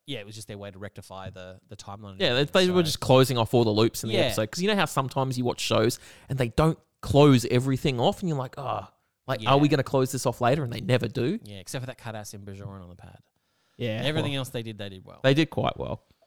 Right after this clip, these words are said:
Speaker 2: Anyway, yeah, so history will now say that Orion scientists discovered the portal,
Speaker 1: Yeah.
Speaker 2: which is great. So then
Speaker 1: So, Tendi being offended is, <sighs> technically she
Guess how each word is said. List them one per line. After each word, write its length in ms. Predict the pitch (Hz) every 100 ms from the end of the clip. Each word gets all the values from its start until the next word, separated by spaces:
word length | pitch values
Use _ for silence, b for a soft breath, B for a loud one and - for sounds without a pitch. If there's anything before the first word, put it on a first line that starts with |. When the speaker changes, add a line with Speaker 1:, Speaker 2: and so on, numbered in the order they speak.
| _
Speaker 2:
Anyway, 320 | 165 151 117
yeah, 120 | 123 120
so 160 | 131
history 420 | 127 233 - 220 175
will 140 | 151
now 260 | 139 139 135
say 300 | - 120 127
that 140 | 123
Orion 480 | - 120 120 131 123
scientists 680 | 117 117 120 - 120 - -
discovered 480 | - 117 - 113 107
the 60 | -
portal, 460 | - 113 98 95 - _
Speaker 1:
Yeah. 160 | _ 101 _
Speaker 2:
which 160 | 127 131
is 100 | 123
great. 260 | 110 101 - _ _ _ _
So 120 | -
then 160 | 127 143
Speaker 1:
So, 320 | 170 170 160 160 b b b b b b b b _ - _ _
Tendi 480 | - 254 277 262 208
being 220 | 185 180
offended 480 | 170 - 196 190 160
is, 280 | 143 139 131 B B B B B
<sighs> 520 | B B B B _
technically 540 | - 190 165 143 - 120
she 240 | - 117